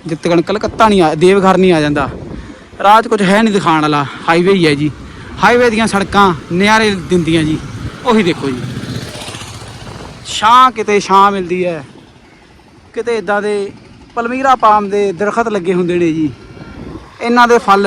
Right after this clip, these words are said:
ਜਿਹੜਾ ਕਹਿੰਦੇ ਗਿਰ ਜਾਵੇ ਬੰਦੇ ਦੇ ਅਗਰ ਸਿਰ 'ਤੇ ਤਾਂ ਕਹਿੰਦੇ ਮੌਤ ਹੋ ਜਾਂਦੀ ਹੈ ਜੀ। ਤੇ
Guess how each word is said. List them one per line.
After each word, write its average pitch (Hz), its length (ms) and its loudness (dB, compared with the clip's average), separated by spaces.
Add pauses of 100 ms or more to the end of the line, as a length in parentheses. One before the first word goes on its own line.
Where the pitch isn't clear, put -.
(160)
ਜਿਹੜਾ 190 240 2
ਕਹਿੰਦੇ 185 300 -2
ਗਿਰ 170 200 0
ਜਾਵੇ 190 320 2 (380)
ਬੰਦੇ 214 260 4
ਦੇ 226 80 4
ਅਗਰ 220 160 4
ਸਿਰ 214 220 4
'ਤੇ 220 180 0
ਤਾਂ 220 100 2
ਕਹਿੰਦੇ 214 220 0
ਮੌਤ 202 280 0
ਹੋ 175 140 0
ਜਾਂਦੀ 147 300 0
ਹੈ 135 60 -4
ਜੀ। 131 140 -6 (720)
ਤੇ 151 260 0